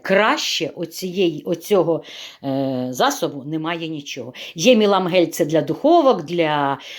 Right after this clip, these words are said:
е, поверхонь плит, але є ще Міламгель такий для,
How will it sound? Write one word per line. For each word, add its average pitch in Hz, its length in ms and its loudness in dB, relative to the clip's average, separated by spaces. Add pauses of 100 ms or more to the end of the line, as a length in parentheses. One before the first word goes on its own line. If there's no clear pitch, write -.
(120)
е, 143 260 0
поверхонь 143 840 0
плит, 285 440 2 (200)
але 226 400 2
є 233 280 2
ще 208 280 0
Міламгель 185 640 0
такий 185 360 -2
для, 208 520 0